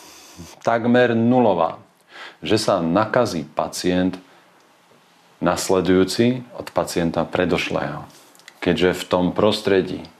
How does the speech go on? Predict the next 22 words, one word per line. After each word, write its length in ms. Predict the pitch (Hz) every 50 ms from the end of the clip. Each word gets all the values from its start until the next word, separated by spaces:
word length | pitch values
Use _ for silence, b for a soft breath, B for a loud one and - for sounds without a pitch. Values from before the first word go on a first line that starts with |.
| _ -
nezostávajú 1160 | 80 82 85 82 98 92 - - - 92 92 90 90 90 90 90 87 82 80 80 80 80 - -
žiadne 720 | 78 82 82 85 85 90 87 87 80 78 78 82 - 87
zvyšky, 720 | 78 73 73 76 80 82 - - - - 101 101 110 110 B B B B B B B B B B B B B - - - - _ _ _ B B B B B B B B B B B B B _ _ _ _ _ _ _ _ _ - - - - -
takmer 320 | 92 90 85 87 90 85 76
nulové 540 | 85 92 98 101 101 101 95 82 85 80
stopy 640 | 80 - - - - 98 95 - - - 87 71 - - -
vírusu 560 | 85 82 87 98 101 101 92 - - 104 85
aj 160 | 73 - -
v 0 |
prípade, 460 | - 82 82 82 - 90 87 - 90 92 90
že 240 | 87 - 90 85 85
ošetrovaný 720 | - 82 - - 95 - 95 95 92 92 90 85 78 73 -
pacient 520 | - 82 80 - - 87 82 82 80 78
bol 440 | 78 80 92 98 107 107 107 110 B B B B B B B B -
sars 400 | - - 92 92 92 87 - - -
cov 280 | - 87 80 76 71
dva 320 | 71 73 78 78 73 71 - -
pozitívny 640 | - - - 76 73 - - 85 82 90 98 110 120
P 200 | 117 - 90 85 -
C 160 | - 101 98
R 80 | 98 -
testom. 480 | - 107 98 - - 123 127 131 117